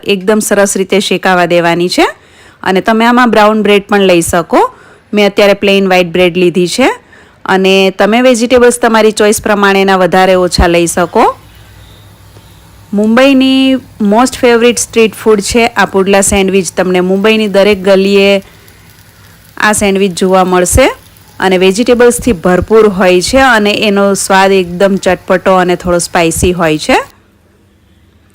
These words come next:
અને આખી સેન્ડવિચ બટરમાં જ બનાવવામાં આવે છે. તો અત્યારે હું તેમાં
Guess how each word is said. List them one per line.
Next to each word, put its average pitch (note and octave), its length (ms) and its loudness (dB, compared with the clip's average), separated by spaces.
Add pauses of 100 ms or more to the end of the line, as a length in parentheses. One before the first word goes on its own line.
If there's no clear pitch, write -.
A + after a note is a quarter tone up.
(440)
અને F#3 220 -2
આખી G#3 400 -2
સેન્ડવિચ A3+ 420 0
બટરમાં G3+ 500 0
જ F3+ 80 -10
બનાવવામાં F#3 600 2
આવે F3+ 180 0
છે. C4+ 180 0
તો B3 120 0
અત્યારે A3 360 2
હું A3 340 -2
તેમાં G#3 580 0